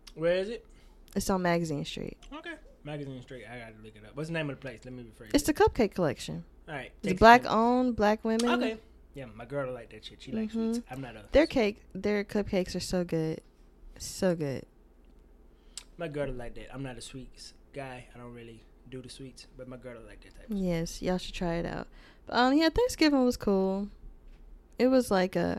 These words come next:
Speaker 2: it was small as usual 'cause, you know, still a pandemic. But, um,
Speaker 1: Speaking of, the Omarion variant has been killing me on social
Speaker 2: Oh
Speaker 1: media.
Speaker 2: my God, I
Speaker 1: I
Speaker 2: forgot all about that.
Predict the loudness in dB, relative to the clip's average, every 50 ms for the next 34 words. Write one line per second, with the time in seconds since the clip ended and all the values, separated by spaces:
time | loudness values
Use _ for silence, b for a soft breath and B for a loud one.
0 | -2 0 2 2 2 0 0 0 0 2 2 2 4 4 2 2 2 2 0 0
1 | 0 -2 -4 -4 -4 -4 -4 -4 -4 -4 -6 -8 -6 -6 -6 -8 -8 -10 -10 -6
2 | -6 -4 -4 -4 -4 -4 -6 -6 -6 -8 -8 -8 -10 -12 -14 -14 -14 -14 -12 -10
3 | -10 -8 -8 -10 -10 -12 -14 -18 -20 -20 -20 -20 -20 -20 -18 -16 -12 -10 -8 -8
4 | -8 -8 -8 -8 -8 -8 -8 -8 -8 -8 -8 -8 -8 -8 -8 -8 -10 -10 -8 -8
5 | -8 -8 -8 -10 -14 -16 -16 -18 -18 -16 -14 -14 -12 -10 -10 -12 -12 -14 -12 -12
6 | -12 -2 4 8 10 10 12 12 12 12 10 10 8 6 6 6 6 6 6 8
7 | 6 8 8 8 8 8 6 6 6 6 4 4 4 4 6 8 8 10 10 8
8 | 8 8 6 6 6 4 4 4 2 2 4 4 4 2 0